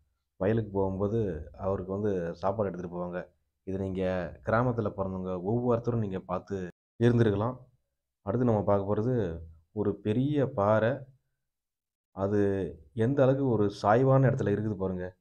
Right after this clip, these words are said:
இங்க தான் நம்ம வந்து பிசிக்ஸை யூஸ் பண்ணணும். ஒரு பெரிய பொருள் சாய்வாக இருப்பதற்கு காரணம் என்ன?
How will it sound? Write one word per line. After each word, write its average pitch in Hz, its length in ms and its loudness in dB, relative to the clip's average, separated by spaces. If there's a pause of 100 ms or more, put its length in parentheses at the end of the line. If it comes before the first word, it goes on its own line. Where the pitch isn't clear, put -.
(1500)
இங்க 120 260 4
தான் 123 100 6
நம்ம 113 160 2
வந்து 107 220 0 (460)
பிசிக்ஸை 120 420 -2
யூஸ் 104 220 -2
பண்ணணும். 95 360 -4 (460)
ஒரு 104 300 0
பெரிய 131 540 0 (540)
பொருள் 131 380 0 (580)
சாய்வாக 127 520 4
இருப்பதற்கு 110 680 -2
காரணம் 104 380 0
என்ன? 87 260 -12